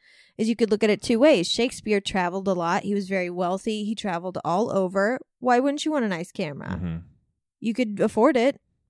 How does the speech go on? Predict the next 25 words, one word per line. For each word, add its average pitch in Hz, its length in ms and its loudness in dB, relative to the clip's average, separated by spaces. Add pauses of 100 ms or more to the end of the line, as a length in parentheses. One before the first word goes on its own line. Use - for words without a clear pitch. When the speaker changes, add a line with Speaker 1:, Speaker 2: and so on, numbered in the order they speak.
Speaker 1:
Buy 277 160 0
a 320 60 0
nice 349 200 -2
camera. 370 400 -2
I 170 60 0
Speaker 2:
Yeah. 208 60 4
Speaker 1:
have 285 100 4
a 392 60 2
nice 320 200 2
camera 214 340 0
and 233 120 0
I'm 247 100 2
not 277 140 0
a - 20 -2
pedophile. 202 480 -2 (140)
Speaker 2:
Get 127 80 -2
out 147 100 2
there 156 140 2
and 151 100 -2
see 156 140 -2
the 156 100 -2
world. 104 300 -4
You 208 140 0
know? 339 80 8
Speaker 1:
Yeah. 302 220 6